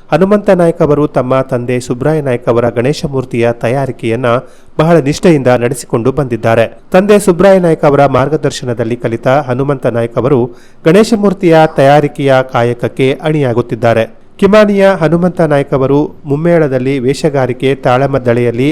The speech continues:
ಅರ್ಥಧಾರಿಯಾಗಿ, ಶಿಲಾಮೂರ್ತಿಯ ಕಲಾವಿದರಾಗಿ, ಜತೆಗೆ ಸಾವಿರಾರು ಶಾಲಾ ವಿದ್ಯಾರ್ಥಿಗಳಿಗೆ ಯಕ್ಷಗಾನ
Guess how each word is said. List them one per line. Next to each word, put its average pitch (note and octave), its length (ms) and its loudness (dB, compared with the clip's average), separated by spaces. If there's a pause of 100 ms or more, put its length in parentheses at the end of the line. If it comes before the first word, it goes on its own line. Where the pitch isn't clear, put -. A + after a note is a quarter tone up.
(140)
ಅರ್ಥಧಾರಿಯಾಗಿ, B2 800 -2 (460)
ಶಿಲಾಮೂರ್ತಿಯ F#3 680 2 (100)
ಕಲಾವಿದರಾಗಿ, C#3 680 0 (220)
ಜತೆಗೆ C3 400 0 (240)
ಸಾವಿರಾರು C#3 600 2
ಶಾಲಾ C#3 320 2
ವಿದ್ಯಾರ್ಥಿಗಳಿಗೆ B2 720 -2 (380)
ಯಕ್ಷಗಾನ D#3 560 0